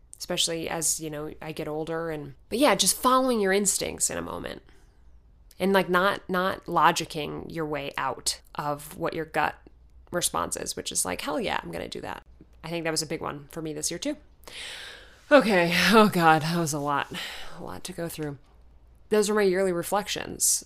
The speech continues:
and kind of my, like, moments of growth and things I'm really proud of myself for learning. And, you know, when I look back on this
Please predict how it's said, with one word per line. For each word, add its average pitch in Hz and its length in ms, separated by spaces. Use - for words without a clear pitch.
and 160 160
kind 156 240
of 156 100
my, 151 180
like, 151 200
moments 156 320
of 151 100
growth 151 480
and 156 200
things 160 240
I'm 156 100
really 156 200
proud 151 320
of 156 60
myself 156 460
for 156 640
learning. 175 720
And, 151 380
you 165 160
know, 151 200
when 156 220
I 156 120
look 151 240
back 143 240
on 147 100
this - 320